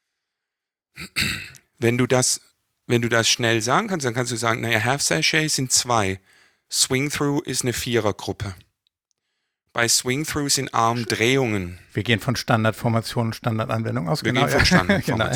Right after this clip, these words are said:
Speaker 2: Genau.
Speaker 1: aus. Ja, ja, klar, klar,
Speaker 2: Ja.
Speaker 1: ja.
Speaker 2: Mhm.
Speaker 1: Ähm, die ganzen Figuren, die sich mit Platzwechsel und Richtungswechsel,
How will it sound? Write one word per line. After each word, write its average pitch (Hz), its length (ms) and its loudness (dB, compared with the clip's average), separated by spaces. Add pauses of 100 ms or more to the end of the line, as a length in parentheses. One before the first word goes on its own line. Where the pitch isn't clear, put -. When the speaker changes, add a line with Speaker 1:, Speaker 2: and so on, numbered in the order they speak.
Speaker 2:
Genau. 196 100 4
Speaker 1:
aus. - 80 -6
Ja, 139 80 4
ja, 151 180 4
klar, 92 240 -2 (180)
klar, 98 180 -4
Speaker 2:
Ja. 127 160 0 (160)
Speaker 1:
ja. 127 180 -8 (100)
Speaker 2:
Mhm. 123 280 2 (540)
Speaker 1:
Ähm, 107 320 0 (280)
die 123 100 -4
ganzen 170 380 0
Figuren, 160 640 0 (240)
die 135 200 -2
sich 127 240 0
mit 107 240 0
Platzwechsel 160 840 -2
und 123 300 -2
Richtungswechsel, 107 840 -2